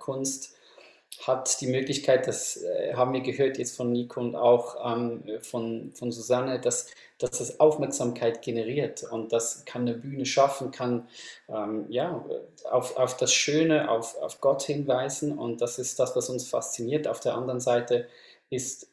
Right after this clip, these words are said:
ist, ähm, äh, Gott natürlich auch so ein Hinweis auf die Kunst. Und beides hat mich immer schon fasziniert. Also diese, diese Gleichzeitigkeit, dass wir Schöpfungskraft in uns drin haben.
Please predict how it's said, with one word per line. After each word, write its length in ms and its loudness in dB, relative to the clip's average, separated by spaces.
ist, 280 -6
ähm, 480 -2
äh, 240 -4
Gott 260 6
natürlich 640 0
auch 240 4
so 240 -4
ein 140 -6
Hinweis 640 2
auf 160 -8
die 100 -10
Kunst. 360 4
Und 80 -2
beides 280 6
hat 100 0
mich 140 -2
immer 160 2
schon 240 -2
fasziniert. 1040 -2
Also 140 0
diese, 400 2
diese 280 -2
Gleichzeitigkeit, 1200 0
dass 160 -4
wir 100 -6
Schöpfungskraft 920 -2
in 140 -2
uns 260 -2
drin 360 -2
haben. 440 -4